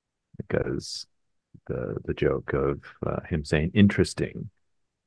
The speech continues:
to the woman trying to sell him wealth management, that's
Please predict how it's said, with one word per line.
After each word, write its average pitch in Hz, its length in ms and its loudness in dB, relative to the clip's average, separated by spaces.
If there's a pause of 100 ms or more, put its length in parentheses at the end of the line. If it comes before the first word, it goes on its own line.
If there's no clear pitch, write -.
(180)
to 71 580 0 (680)
the - 60 -8
woman 73 280 -6
trying 71 260 0
to 73 220 0
sell 73 260 2
him 73 380 -4 (680)
wealth 78 300 -2
management, 78 540 -2 (1300)
that's - 640 0